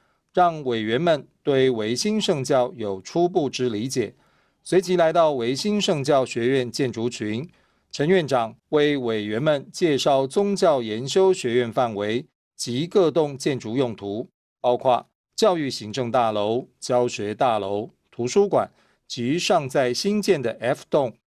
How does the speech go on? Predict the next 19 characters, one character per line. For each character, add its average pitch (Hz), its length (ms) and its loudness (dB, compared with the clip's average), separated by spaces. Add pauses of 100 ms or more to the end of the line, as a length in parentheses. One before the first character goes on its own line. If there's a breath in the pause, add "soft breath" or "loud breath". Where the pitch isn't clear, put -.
(240)
教 127 200 0
学 113 180 -4
大 113 200 2
楼。 101 280 -4 (400)
陈 165 140 0
院 214 160 2
长 170 240 2
带 170 140 2
领 147 120 -4
一 156 120 -2
行 135 200 -6
人 139 280 0
参 139 280 -2
访 110 240 -4
四 151 220 -4
楼 117 240 2
老 113 160 2
祖 123 180 -8
殿 117 220 0